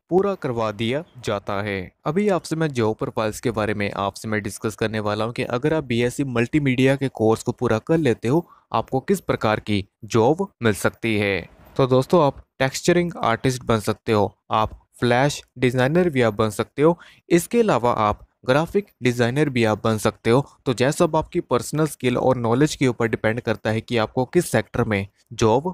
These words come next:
मिल सकती है। अभी आपसे मैं सब्जेक्ट्स के बारे में आपसे मैं डिस्कस करने वाला हूँ कि बीएससी मल्टीमीडिया के कोर्स में आप किस प्रकार के सब्जेक्ट्स आप स्टडी करते हो।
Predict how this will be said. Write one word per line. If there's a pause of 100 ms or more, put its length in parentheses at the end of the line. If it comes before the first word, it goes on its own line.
(160)
मिल
सकती
है।
अभी
आपसे
मैं
सब्जेक्ट्स
के
बारे
में
आपसे
मैं
डिस्कस
करने
वाला
हूँ
कि
बीएससी
मल्टीमीडिया
के
कोर्स
में
आप
किस
प्रकार
के
सब्जेक्ट्स
आप (200)
स्टडी (180)
करते
हो।